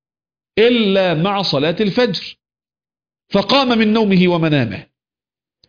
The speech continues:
وكان في الكلاسة بركة ماء،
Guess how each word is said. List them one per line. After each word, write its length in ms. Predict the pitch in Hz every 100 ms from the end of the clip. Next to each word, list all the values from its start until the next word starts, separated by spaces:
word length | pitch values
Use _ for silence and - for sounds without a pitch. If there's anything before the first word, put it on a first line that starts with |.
| _ _ _ _ _
وكان 420 | 151 - 285 269
في 120 | 190 208
الكلاسة 1000 | 185 202 185 202 226 - 220 220 214 -
بركة 680 | 131 233 240 - 180 170
ماء، 320 | 151 127 98